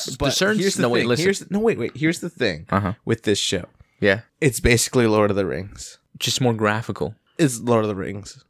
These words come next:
Speaker 1: It's, it's the Lord of the Rings, but more graphical. Like, it's more bloody. There's a lot
Speaker 2: Oh,
Speaker 1: more.
Speaker 2: yeah, it's more vul-,
Speaker 1: Like, it's, it's,
Speaker 2: like
Speaker 1: it's, it's the Lord of the Rings if it was rated R.
Speaker 2: Basically.
Speaker 1: <laughs>
Speaker 2: I mean,
Speaker 1: That's
Speaker 2: like,
Speaker 1: literally what it is.
Speaker 2: I mean, the, the, the, instead of, like,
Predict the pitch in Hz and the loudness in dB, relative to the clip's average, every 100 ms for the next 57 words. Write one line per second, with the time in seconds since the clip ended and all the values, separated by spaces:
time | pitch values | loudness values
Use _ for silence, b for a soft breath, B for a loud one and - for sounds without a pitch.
0 | - 123 - - - 117 - 127 143 147 | -2 -2 -2 -8 -4 -4 -2 -2 0 0
1 | 120 131 110 - 113 107 107 101 117 101 | 0 0 -2 -2 0 -2 0 0 0 -4
2 | - - 85 - - - 101 110 104 92 | -6 -4 -4 -4 -6 -4 -2 0 0 0
3 | 95 101 101 110 107 107 104 101 - 95 | 0 2 4 4 4 4 4 0 0 -2
4 | 98 101 101 92 - 101 98 180 156 117 | 0 2 2 2 2 4 4 2 2 0
5 | 113 139 147 151 131 127 113 131 - 143 | -2 -4 -2 0 -2 0 0 0 0 0
6 | - 165 147 117 143 - 143 - - 127 | 2 0 2 2 0 0 0 -2 0 0
7 | - 151 170 202 160 110 117 123 113 107 | 0 2 4 4 2 2 2 2 0 0
8 | 104 110 104 104 95 85 - - _ - | 0 2 4 4 4 0 -4 -16 _ -6
9 | 160 190 - - 127 - - - - 175 | 0 2 2 0 0 -2 -8 -20 0 2
10 | 175 202 180 196 - 185 233 190 139 165 | 4 4 6 4 4 2 4 4 4 4
11 | 175 185 180 160 151 - 170 160 156 175 | 6 4 4 2 0 0 0 0 2 0
12 | - _ - 170 160 - 180 226 190 180 | 0 _ -2 2 2 2 2 2 2 0
13 | 127 | 0